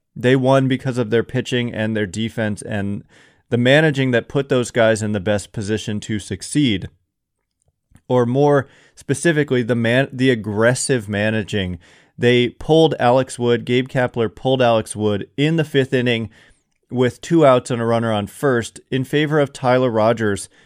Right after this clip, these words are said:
who got Mookie Betts out. So two different times, Rogers has come in with a guy on base facing a really good hitter. Pretty much all the Dodgers are really good hitters, so that's almost always the case. But in game one,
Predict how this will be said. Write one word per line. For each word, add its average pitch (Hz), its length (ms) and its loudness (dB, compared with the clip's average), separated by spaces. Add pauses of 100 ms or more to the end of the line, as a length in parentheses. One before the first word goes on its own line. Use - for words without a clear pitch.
(140)
who 143 180 -2
got 127 440 2
Mookie 143 520 0
Betts 107 400 0
out. 123 340 2
So 110 320 0 (380)
two 185 160 -2
different 175 320 0
times, 139 360 -2
Rogers 131 440 0
has 127 200 -6
come 160 360 0
in 127 260 2 (380)
with 104 120 -4
a 107 60 -2
guy 131 240 2
on 139 160 2
base 117 360 0
facing 123 500 -2 (240)
a 110 80 -2
really 139 260 2
good 131 160 2
hitter. 110 300 0
Pretty 139 200 -4
much 135 200 -4
all 113 200 0
the 127 80 -4
Dodgers 107 440 0
are 95 60 -4
really 104 200 -2
good 101 160 -4
hitters, 95 320 -4
so 98 100 -6
that's 92 260 -6
almost 104 340 -8
always 104 340 -4
the 90 60 -12
case. 120 420 -4 (640)
But 127 260 0
in 117 140 -4
game 135 320 0
one, 147 500 0